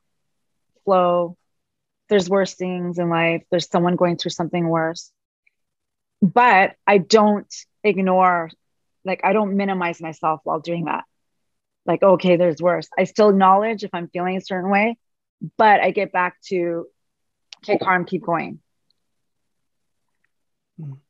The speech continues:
Speaker 2: And this new perspective of yours, how has it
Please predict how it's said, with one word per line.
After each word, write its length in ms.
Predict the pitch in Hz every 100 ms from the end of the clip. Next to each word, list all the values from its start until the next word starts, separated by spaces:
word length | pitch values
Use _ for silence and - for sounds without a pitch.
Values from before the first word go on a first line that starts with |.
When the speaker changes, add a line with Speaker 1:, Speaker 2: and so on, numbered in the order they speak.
| _ _ _ -
Speaker 2:
And 160 | 170
this 200 | 196 190
new 640 | 175 175 190 196 202 208 185 _ _ -
perspective 640 | 180 - 165 165 - 156
of 120 | 147
yours, 560 | 147 143 139 139 - - _ _ _ _ _ _ _ _ _
how 320 | - - 185 202
has 200 | 220 226
it 160 | 190